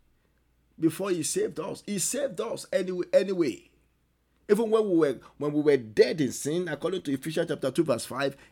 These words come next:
he saved us. He saved us. So the, the, the, our salvation is a work of grace. And that's why no man can boast.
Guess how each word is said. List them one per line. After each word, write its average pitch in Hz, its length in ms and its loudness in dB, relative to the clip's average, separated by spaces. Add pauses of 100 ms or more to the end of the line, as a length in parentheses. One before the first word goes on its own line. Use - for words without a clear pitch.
he 208 120 -4
saved 220 340 4
us. - 480 4 (720)
He 175 120 2
saved 226 340 8
us. - 420 0 (180)
So - 220 10 (180)
the, 196 260 8
the, - 200 -10
the, - 500 -10
our 190 220 2
salvation 208 880 -2
is 196 300 -6
a 196 100 4
work 185 360 -2
of 170 180 -2
grace. - 800 6 (580)
And 156 100 2
that's 220 200 4
why 214 180 2
no 226 200 4
man 214 300 -2
can 151 240 -2
boast. 151 500 0